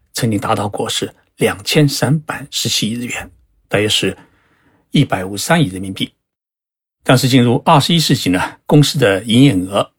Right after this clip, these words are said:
只剩下最高峰时的四分之一。在经营遇到困难的情况之下呢，Lenovo公司呢，向如意集团伸出了橄榄枝。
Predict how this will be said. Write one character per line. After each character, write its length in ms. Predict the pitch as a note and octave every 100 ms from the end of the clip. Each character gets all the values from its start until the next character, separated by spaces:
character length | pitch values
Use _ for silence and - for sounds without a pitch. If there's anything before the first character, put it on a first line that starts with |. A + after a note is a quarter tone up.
| -
只 160 | G2
剩 240 | F#2+ B2+ A2
下 300 | F#2+ - _ _
最 240 | - C#3+ D3+
高 200 | - B2
峰 160 | D3
时 200 | C#3+ -
的 160 | F2+ -
四 180 | - -
分 140 | F#2+
之 160 | F#2+ -
一。 120 | C3 - _ _ _ _ _ _ _ _ _ _ _ _ _ _
在 280 | - B2+ B2+
经 200 | F#3+ D#3
营 80 |
遇 80 | D3+
到 100 | C#3+
困 160 | - C#3+
难 100 | B2+
的 60 |
情 140 | - A2+
况 140 | A2+
之 80 | A2+
下 140 | -
呢， 300 | F#2+ F2+ - - _ _ _ _ _
Lenovo 280 | G2+ A2+ G#2+
公 160 | F#2 G#2
司 160 | -
呢， 200 | F#2 - _ _ _ -
向 280 | - G2 - _
如 240 | - B2+
意 80 | A#2
集 140 | G#2+
团 280 | A2+ - A2+ - _
伸 200 | - -
出 140 | F#2 F#2+
了 100 | -
橄 140 | F#2
榄 120 | F#2 -
枝。 200 | -